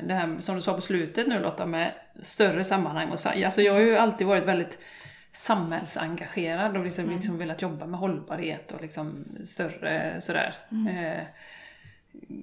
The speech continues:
Speaker 1: grupper. Och, och det känns lite konflikt samtidigt som jag är liksom, eh, väldigt, eh, liksom, familjen är ju viktig, men jag har ju också samtidigt liksom
Speaker 2: Mm.
Speaker 1: velat gå min egen väg, liksom.
Speaker 2: Ja.
Speaker 1: Men det kommer vi ju säkert in på sen då.
Speaker 2: Ja.
Speaker 1: <laughs> Det här är ju bara början.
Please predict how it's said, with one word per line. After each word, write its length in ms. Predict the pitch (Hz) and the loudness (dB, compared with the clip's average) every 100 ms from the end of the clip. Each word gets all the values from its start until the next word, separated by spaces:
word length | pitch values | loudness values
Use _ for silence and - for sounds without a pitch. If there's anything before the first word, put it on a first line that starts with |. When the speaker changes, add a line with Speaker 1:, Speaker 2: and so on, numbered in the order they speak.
| - - | -12 -12
Speaker 1:
grupper. 580 | 190 185 202 - - 151 | -4 -2 -2 -2 0 2
Och, 140 | 202 214 | 6 8
och 120 | 214 | 8
det 60 | 220 | 8
känns 280 | 233 202 | 6 6
lite 160 | 208 202 | 2 2
konflikt 400 | 208 196 226 226 | 0 0 0 2
samtidigt 400 | 233 202 208 208 | 2 2 2 2
som 160 | 233 233 | 2 4
jag 260 | 226 214 | 6 6
är 180 | 196 175 | 6 4
liksom, 500 | 180 175 170 165 160 - _ - - - | 2 -2 -4 -4 -8 -14 _ -20 -18 -10
eh, 180 | - - | -8 -6
väldigt, 720 | 170 185 165 180 220 - - | -2 -2 0 0 -2 -2 0
eh, 400 | 208 202 190 185 | 2 2 0 -2
liksom, 220 | 185 175 | -4 -4
familjen 400 | 175 170 160 202 | -2 -2 0 2
är 40 | |
ju 60 | 214 | 4
viktig, 580 | 196 196 - 196 214 - - - - | 2 -4 -2 0 0 -6 -18 -18 -2
men 160 | 190 | 2
jag 80 | 190 | 4
har 40 | |
ju 60 | 190 | 6
också 340 | 190 190 220 | 4 2 2
samtidigt 460 | 214 220 - 175 170 | 2 2 0 -2 -4
liksom 320 | 175 - 156 151 - - - - _ - | -6 -8 -10 -12 -16 -20 -20 -20 _ -8
Speaker 2:
Mm. 120 | 196 | 0
Speaker 1:
velat 240 | 190 185 233 | 2 4 4
gå 180 | 185 160 | 2 2
min 140 | 170 | 0
egen 260 | 175 - - | -2 -2 -2
väg, 200 | - - | -2 -4
liksom. 180 | - 180 | -8 -2
Speaker 2:
Ja. 60 | |
Speaker 1:
Men 100 | 180 | 4
det 60 | 202 | 6
kommer 200 | 208 202 | 6 4
vi 80 | 190 | 4
ju 80 | 175 | 2
säkert 260 | 175 165 | 0 -2
in 140 | 156 151 | -4 -4
på 100 | 170 | -6
sen 160 | 160 | -6
då. 180 | 160 - | -6 -8
Speaker 2:
Ja. 80 | - | -6
Speaker 1:
<laughs> 180 | 214 214 226 | -2 2 10
Det 60 | |
här 120 | 220 214 | 12 12
är 40 | |
ju 100 | 208 | 10
bara 200 | 196 185 | 8 8
början. 340 | 185 185 175 | 8 8 6